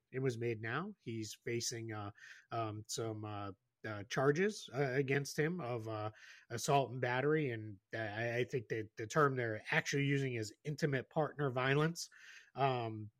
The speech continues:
you know, and that's a very complicated situation because the, the woman involved has now, uh, come out and said some of the things that are, he's being charged with maybe didn't happen. It, it's an extremely compli-, complicated situation.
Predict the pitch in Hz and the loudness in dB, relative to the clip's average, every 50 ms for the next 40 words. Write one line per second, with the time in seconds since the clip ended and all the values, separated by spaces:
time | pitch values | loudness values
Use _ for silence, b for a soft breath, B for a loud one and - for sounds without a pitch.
0 | _ _ 135 131 127 113 110 113 120 127 131 131 - - 143 117 120 139 139 127 | _ _ 2 2 4 4 0 2 4 4 4 4 6 4 2 4 8 8 8 6
1 | - - - - - 147 143 - - 156 - 165 151 135 135 127 - 151 135 - | 6 0 -10 -2 2 2 2 4 2 2 6 8 8 8 6 2 2 -2 2 4
2 | 139 131 139 139 135 - 139 131 131 127 - - 120 110 104 101 104 120 113 107 | 6 8 8 8 6 4 2 2 2 2 2 0 0 0 -2 -4 -4 -2 -2 -2
3 | 107 B B B B B B B _ 131 123 110 104 110 135 160 156 151 135 127 | -4 B B B B B B B _ -2 -2 0 2 4 4 6 6 6 4 4
4 | 113 117 147 170 175 175 170 165 151 - 156 143 117 110 127 123 123 123 123 120 | 0 2 4 6 8 8 8 6 4 4 2 2 4 2 0 0 0 0 0 0
5 | 120 113 110 - _ - 120 113 110 104 104 98 98 _ _ _ _ _ - 160 | -2 -2 -4 -8 _ -6 -4 -2 -2 -4 -6 -8 -12 _ _ _ _ _ -2 0
6 | 139 131 131 127 110 117 120 - - 127 110 107 98 - - 147 135 139 135 127 | 2 4 2 2 0 -2 -4 -2 -2 -2 -2 -2 -4 -2 -2 0 2 4 2 2
7 | - - 131 131 131 127 120 131 123 117 113 110 113 110 107 107 101 B B B | 2 2 2 2 2 0 0 2 2 2 2 0 -2 -2 -2 -2 -4 B B B
8 | B B B B B B - 135 135 113 123 135 123 110 107 - - 175 175 165 | B B B B B B -2 -2 0 4 2 2 2 2 -2 4 6 8 8 8
9 | 156 139 127 151 156 156 151 147 143 131 123 117 110 104 101 98 _ _ _ 139 | 6 4 4 6 10 12 12 12 10 8 4 0 0 -2 -4 -8 _ _ _ 2
10 | 151 165 175 170 - - 156 170 170 170 165 - - 165 160 156 151 143 131 117 | 2 2 2 -2 -2 0 4 6 6 6 4 4 4 6 6 6 4 2 2 4
11 | 117 131 131 - - 143 139 - - 151 147 131 - - - - - - - 156 | 4 2 2 2 0 -4 -2 -2 0 0 0 0 -2 -4 -6 -6 -8 -12 -16 -8
12 | 170 185 190 185 175 170 165 156 143 139 - - 143 135 131 - 143 - - _ | -4 0 2 2 4 6 6 6 6 4 4 0 0 0 0 -2 -6 -10 -10 _
13 | - _ _ _ - 151 147 135 - 143 135 - 147 123 117 113 110 - - 135 | -20 _ _ _ 2 4 4 4 4 2 4 6 4 4 4 2 -2 -2 -4 -4
14 | 113 - 120 110 120 135 143 131 - - 101 98 | -4 -2 0 4 8 8 8 8 8 0 -6 -10